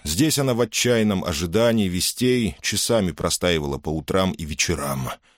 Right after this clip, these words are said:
Завидев отца, девушка без всяких слов, по одному лишь выражению его лица, всё поняла. Три дня она не выходила из своей комнаты,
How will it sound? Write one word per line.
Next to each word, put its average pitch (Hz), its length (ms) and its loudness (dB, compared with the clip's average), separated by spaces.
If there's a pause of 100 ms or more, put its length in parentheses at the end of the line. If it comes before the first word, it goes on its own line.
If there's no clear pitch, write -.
(260)
Завидев 107 480 0
отца, 127 580 2
девушка 107 480 -2
без 95 200 -2
всяких 104 400 -2
слов, 113 400 0
по 90 120 0
одному 92 320 0
лишь 92 200 -2
выражению 95 540 0
его 90 200 0
лица, 98 400 0
всё - 220 -4
поняла. 82 600 -2 (480)
Три 123 200 2
дня 92 440 0
она 80 200 -6
не 82 80 -4
выходила 85 440 0
из 78 140 0
своей 80 300 -2
комнаты, 107 680 0